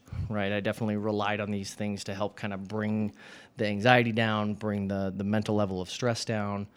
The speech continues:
Um, and then in twenty nineteen, things got really tough for my family. My, um, father got diagnosed with terminal brain cancer, uh, stage four glioblastoma. Um, and he was the caretaker for my mother at that point.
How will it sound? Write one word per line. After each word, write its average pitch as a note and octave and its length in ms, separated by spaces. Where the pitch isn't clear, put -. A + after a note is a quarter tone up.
Um, A#2 300
and A#2+ 200
then A#2+ 120
in A2+ 160
twenty C3 640
nineteen, B2 760
things A#2+ 280
got A2 220
really A2 160
tough A#2 300
for - 120
my G2+ 140
family. A2 400
My, G2+ 380
um, G2 480
father A#2+ 260
got A2+ 160
diagnosed G#2+ 440
with G#2+ 120
terminal A2 260
brain G2+ 200
cancer, F#2+ 360
uh, G#2+ 180
stage A2+ 260
four A2 160
glioblastoma. G#2+ 800
Um, A2 300
and A2 100
he B2 300
was A#2 240
the A2+ 80
caretaker B2 460
for - 100
my G2 100
mother A#2+ 300
at G2 80
that F#2 160
point. G2+ 320